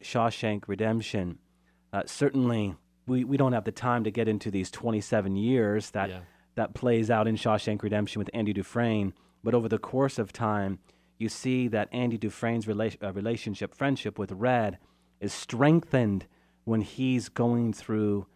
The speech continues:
Speaker 1: these difficult trials and this very particular suffering that is tied to, uh, the prison walls of this incarcerated world.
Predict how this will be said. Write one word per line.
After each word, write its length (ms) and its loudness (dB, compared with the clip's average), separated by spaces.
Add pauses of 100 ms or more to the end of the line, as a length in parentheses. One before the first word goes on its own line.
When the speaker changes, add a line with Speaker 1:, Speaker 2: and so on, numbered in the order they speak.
Speaker 1:
these 460 -2
difficult 480 0
trials 720 0
and 380 -6 (320)
this 160 0
very 280 4
particular 600 -4
suffering 640 -2
that 220 -6 (460)
is 180 -6
tied 300 0
to, 300 0 (360)
uh, 40 -6
the 120 -4
prison 340 0
walls 300 -2
of 80 -4
this 200 -6
incarcerated 560 -6
world. 400 -8